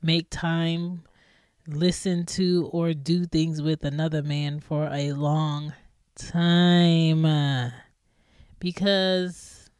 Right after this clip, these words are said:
after all day of being needed, it's annoying. That's energy that has to make sense to me.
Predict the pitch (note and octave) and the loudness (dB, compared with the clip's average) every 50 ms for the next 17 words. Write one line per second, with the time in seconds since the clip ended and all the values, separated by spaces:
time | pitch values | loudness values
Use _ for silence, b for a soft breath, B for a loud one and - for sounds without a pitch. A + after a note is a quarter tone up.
0 | _ _ _ _ _ _ _ _ _ _ - G#3+ G#3 A3 - - - G3+ G#3 G#3 | _ _ _ _ _ _ _ _ _ _ -4 -2 -2 -2 -2 -4 -4 -2 0 0
1 | G3+ G3+ G3+ F3 - - - F#3+ F#3+ G3 G3+ G3 F3+ F#3 F#3+ G3+ G3+ F#3 E3 E3+ | 0 -2 -2 -4 -8 -6 -4 -2 0 0 0 0 2 2 4 4 2 2 0 -2
2 | D#3+ D3+ D3 F3+ G3+ G3 F3+ F3 D#3+ E3+ F#3+ A3+ B3+ A#3+ G#3 - A3+ B3+ - - | -4 -4 -2 0 0 2 2 2 2 2 0 0 -2 -2 -4 -2 -4 -4 -4 -4
3 | C#4+ D4+ D#4+ E4+ F#4 F4 F#3+ C#3+ C3 B2+ - _ _ _ _ _ _ _ _ _ | -4 -4 -4 -4 -2 -2 -4 -4 -6 -10 -14 _ _ _ _ _ _ _ _ _
4 | _ _ _ _ _ _ _ _ _ _ _ _ _ _ _ _ _ - _ - | _ _ _ _ _ _ _ _ _ _ _ _ _ _ _ _ _ -20 _ -4
5 | G3+ G#3+ B3+ - - G3+ G#3+ A3 A3+ A3+ G#3 G#3 A3 A3 A3 G#3+ F#3+ F3+ E3+ D#3+ | -2 -2 -2 -2 -2 -2 -2 0 0 -2 -2 -2 -2 -2 -2 -2 -2 -2 -2 -2
6 | D#3 C#3+ - - _ b b b b b b b _ _ _ _ _ _ _ _ | -2 -4 -6 -10 _ b b b b b b b _ _ _ _ _ _ _ _
7 | _ _ _ - G3+ G3 G#3 - - - - E3 D#3+ D3+ C#3 - - - C3+ C3+ | _ _ _ -4 -2 -2 -2 -2 -4 -12 -8 -4 -4 -4 -4 -4 -6 -6 -6 -6
8 | - - - - - - - - | -6 -8 -10 -10 -10 -10 -12 -14